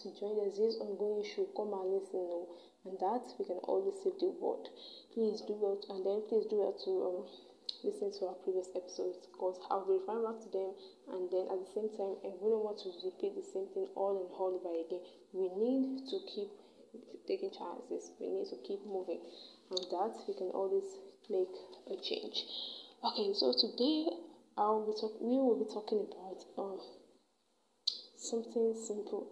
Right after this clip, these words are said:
as well. Those things we were talking about, they were, they are very, very simple, but somehow complicated in the eyes of many people. So today I'll be talking about charity. I remember there was a time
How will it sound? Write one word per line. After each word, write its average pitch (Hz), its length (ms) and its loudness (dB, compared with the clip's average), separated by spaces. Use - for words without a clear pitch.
as - 140 0
well. - 260 0
Those 262 240 4
things 220 220 6
we 190 100 2
were 180 80 2
talking 208 280 -2
about, 190 200 -2
they 185 80 2
were, 185 260 0
they 190 80 -4
are 180 100 -4
very, 208 180 4
very 214 220 6
simple, 214 440 -2
but 185 220 4
somehow 220 540 4
complicated 208 840 2
in 190 80 2
the 185 180 -2
eyes 202 240 2
of 170 160 4
many 185 420 2
people. - 340 -2
So - 180 2
today 233 360 6
I'll 208 180 2
be - 80 -8
talking 220 200 0
about 185 320 -2
charity. 190 640 2
I 214 80 4
remember 214 300 4
there 196 140 4
was 185 120 -4
a - 160 -10
time 220 320 0